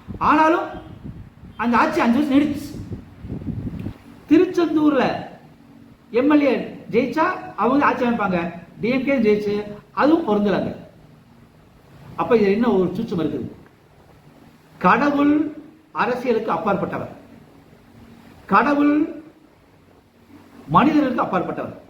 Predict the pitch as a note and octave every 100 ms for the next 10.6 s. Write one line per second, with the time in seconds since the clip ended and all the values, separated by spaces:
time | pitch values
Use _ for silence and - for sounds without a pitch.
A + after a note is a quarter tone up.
0 | - G3 D#4 - D#4 D#4+ D#4+ C4+ C#4 C4+
1 | A#3+ A#3 A#3 G3+ - - - _ _ _
2 | _ _ - F3 C4 C#4 G#3 A#3 C4+ C#4
3 | D#4 - - - F3 A3 A3+ A#3 C4+ A#3
4 | - - - F3 C4 A#3+ G3 G#3 A3+ A#3
5 | G3+ - - - - F3+ F#3 G#3 - G3
6 | G#3+ G3 E3 D#3 D#3 A#2 - - - -
7 | F#3+ G3+ A#3 - G3 A#3 E3+ D3+ D#3 D3+
8 | - - - - - F3 F#3 A#3 - F#3+
9 | A#3 F#3+ F#3+ F3 F3 E3 D#3+ - - -
10 | F#3 F3+ D3+ C#3+ C3+ -